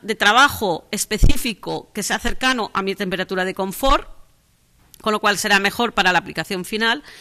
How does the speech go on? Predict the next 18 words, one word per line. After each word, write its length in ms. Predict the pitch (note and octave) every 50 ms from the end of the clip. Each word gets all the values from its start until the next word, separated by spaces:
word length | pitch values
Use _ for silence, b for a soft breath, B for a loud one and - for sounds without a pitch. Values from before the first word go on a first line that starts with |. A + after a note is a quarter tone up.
| B B B -
y, 60 | A#3
por 160 | F#3+ A3 A3
tanto, 240 | G#3+ A3 A3 A3 B3
reduzco 380 | A#3+ A#3+ G#3+ G#3 G3+ - - A#3
la 120 | A3 G3
demanda 280 | F3+ E3 D#3+ D3+ D3 C#3
energética, 600 | C#3 D3 - - - - - - - - - - _ _ _ b b b b b b b b b b b b b - -
¿vale? 200 | F3+ G3 - -
En 100 | - G#3+
este 240 | A3+ A#3 - - C4
caso 340 | - C#4 C4+ C#4 - D#4+ D#4
lo 100 | C#4+ A#3+
podemos 300 | A#3 A#3 A3+ A3+ A#3 -
poner, 380 | - A#3+ A#3 G#3+ G3 - - -
pues, 220 | - E3 E3 -
microencapsulado 800 | G3 F#3+ E3+ - F#3+ F#3 E3+ F3+ F3 - - G#3+ A3 A#3+ B3+ B3
mezclado 480 | A#3+ G#3+ - - - F#3+ F#3+ G3+ F#3+
con, 300 | - G#3+ G#3+ G3+ F#3+ F3